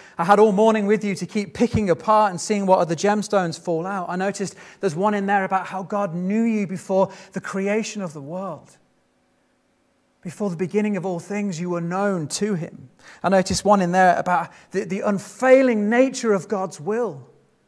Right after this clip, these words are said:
That's worth exploring. And an-, another about the riches, the riches of God's grace. And grace is a big theme for Paul in Ephesians, so, uh, I know we're gonna come back to that again. But I'm gonna have to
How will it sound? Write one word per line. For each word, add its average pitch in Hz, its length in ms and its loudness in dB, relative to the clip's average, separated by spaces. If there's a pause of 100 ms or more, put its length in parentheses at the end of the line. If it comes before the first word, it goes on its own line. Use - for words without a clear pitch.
(360)
That's - 160 -14
worth 175 280 0
exploring. 151 640 0
And 160 180 0
an-, 147 80 -4 (240)
another 190 320 6
about 180 300 6
the 175 100 0
riches, 185 920 -4 (560)
the 170 100 -18
riches 196 640 -6
of 147 140 -12
God's 160 320 -14
grace. 156 560 -18 (800)
And 131 100 -18
grace 165 300 -4
is 135 80 -8
a 135 60 -6
big 160 200 -2
theme 165 300 -2
for 143 140 -14
Paul 156 260 -2
in 139 60 -8
Ephesians, 135 560 -4
so, 127 180 -4
uh, 123 60 -6 (500)
I 135 60 -4
know 151 160 4
we're 143 80 0
gonna 123 120 -4
come 135 200 -6
back 139 200 0
to 143 100 -20
that 131 320 -8
again. 135 360 -12
But 147 120 -6
I'm 180 60 -2
gonna 190 140 2
have 196 160 -2
to 156 220 -2